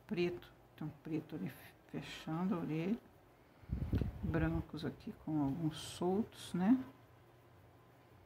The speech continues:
O processo é o mesmo, mesma coisa,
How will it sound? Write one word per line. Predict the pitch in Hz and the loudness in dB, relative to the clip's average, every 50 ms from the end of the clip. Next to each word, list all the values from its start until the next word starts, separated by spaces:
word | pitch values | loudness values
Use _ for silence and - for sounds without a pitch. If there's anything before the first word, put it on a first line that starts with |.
| - - - - - - - - - - - - - - - - - - - - - - - - - - - - - - - - - - - - - - - - - - - - - - - - - - - - - | -20 -20 -20 -20 -20 -20 -20 -20 -20 -20 -20 -20 -20 -20 -20 -20 -20 -20 -20 -20 -20 -20 -20 -20 -20 -20 -20 -20 -20 -20 -20 -20 -20 -20 -20 -20 -20 -20 -20 -20 -20 -20 -20 -20 -20 -20 -20 -20 -20 -20 -20 -16 -2
O | - | 6
processo | 254 254 254 254 - 269 269 262 - - | 10 10 10 10 12 10 8 8 10 8
é | 320 | 8
o | 370 392 | 8 10
mesmo, | 370 285 190 - - - - - - - - - - - - - | 10 10 10 10 6 0 -4 -10 -18 -20 -20 -20 -20 -18 -10 -4
mesma | - 170 175 175 175 175 - 214 262 | 0 2 4 4 4 6 8 8 8
coisa, | 254 - - 208 170 - - - - - | 8 4 -2 -2 0 0 0 -2 -4 -8